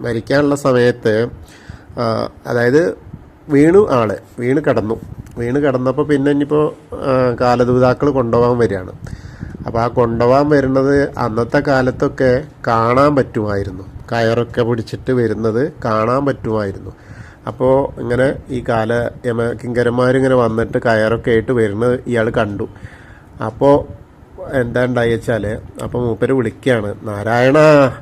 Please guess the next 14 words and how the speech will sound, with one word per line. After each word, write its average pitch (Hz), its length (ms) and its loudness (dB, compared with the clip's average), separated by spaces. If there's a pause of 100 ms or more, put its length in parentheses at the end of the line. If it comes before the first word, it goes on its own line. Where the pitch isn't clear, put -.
(400)
എനിക്ക് 120 240 -2
പേടിയാവണു 131 720 4
നാരായണ, 117 640 2 (300)
എന്നെ 131 560 0
ഇതാ 139 220 4
കെട്ടി 143 320 0
കൊണ്ടുപോകാൻ 127 480 2
വരുന്നു 113 240 0
നാരായണ, 117 720 0 (160)
കുറച്ച് 127 360 0
വെള്ളം 151 340 6
ഇങ്ങോട്ട് 180 200 2
കൊണ്ടുവരൂ, 131 400 4
എനിക്ക് 170 400 0